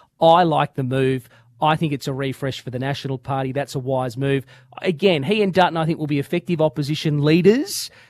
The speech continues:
uh, but they won't form government on their own right at the moment. The three years, big task, obviously, but it's not gonna happen.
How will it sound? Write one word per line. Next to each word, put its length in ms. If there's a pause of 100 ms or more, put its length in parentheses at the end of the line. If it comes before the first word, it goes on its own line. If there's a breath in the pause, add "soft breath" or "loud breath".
(160 loud breath)
uh, 100
but 260
they 140
won't 240
form 180
government 340
on 80
their 140
own 140
right 160
at 80
the 80
moment. 300
The 180
three 280
years, 360
big 200
task, 380
obviously, 340
but 100
it's 120
not 80
gonna 160
happen. 300